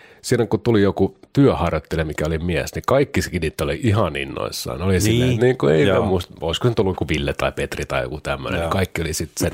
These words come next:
Speaker 1: roikkusen jalassa silleen, niinku, et
Speaker 2: Joo, se on, kun mä, joo, itse nyt heti kun sanoit, niin sehän oli kaikista siisteintä.
Speaker 1: Mm.
Speaker 2: Joo, totta, totta. Toi, toi, mä ite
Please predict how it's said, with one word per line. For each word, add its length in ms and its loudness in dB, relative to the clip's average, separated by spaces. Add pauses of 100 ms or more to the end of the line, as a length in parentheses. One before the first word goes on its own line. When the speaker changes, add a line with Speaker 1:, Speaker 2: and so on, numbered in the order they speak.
(120)
Speaker 1:
roikkusen 380 -6
jalassa 340 -4
silleen, 280 -10
niinku, 240 -12
et 160 -12 (220)
Speaker 2:
Joo, 220 4
se 100 2
on, 180 2
kun 100 2
mä, 100 2 (120)
joo, 220 4
itse 200 -2
nyt 160 2
heti 140 0
kun 100 -4
sanoit, 360 -2
niin 80 -10
sehän 220 0
oli 120 -4
kaikista 340 -2
siisteintä. 500 -8
Speaker 1:
Mm. 200 -2 (180)
Speaker 2:
Joo, 300 -2
totta, 360 -2 (600)
totta. 300 -8 (640)
Toi, 360 2 (380)
toi, 380 2
mä 140 2
ite 220 2